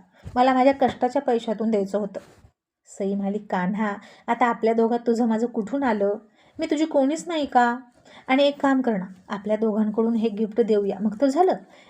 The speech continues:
आणि नंतर तू त्यातले अर्धे पैसे मला दे." आणि कान्हा म्हणाला, "ठीक आहे." मग तो लगेच उठला, अंघोळ करायला गेला आणि बाहेर येताना तिला म्हणाला, "सई, तू बाहेर जा, मला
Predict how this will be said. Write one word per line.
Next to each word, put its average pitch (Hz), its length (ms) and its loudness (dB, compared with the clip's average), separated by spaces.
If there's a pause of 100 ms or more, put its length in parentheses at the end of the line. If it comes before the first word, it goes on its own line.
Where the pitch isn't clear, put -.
आणि 247 180 2
नंतर 285 380 2
तू 285 60 -2
त्यातले 254 280 2
अर्धे 220 300 0
पैसे 208 320 -4
मला 339 260 0
दे." 170 100 -10 (600)
आणि 220 160 -2
कान्हा 196 340 -4
म्हणाला, 220 280 -2
"ठीक 277 320 -4
आहे." 185 140 -10 (520)
मग 262 280 0 (340)
तो 254 60 0
लगेच 226 360 2
उठला, 233 280 0 (260)
अंघोळ 226 340 2
करायला 208 300 0
गेला 185 260 0 (1600)
आणि 226 320 2
बाहेर 214 420 2
येताना 233 440 2 (520)
तिला 254 180 2
म्हणाला, 254 320 4
"सई, 277 340 2 (380)
तू 285 120 0
बाहेर 240 360 2
जा, 196 120 -2 (1000)
मला 240 260 2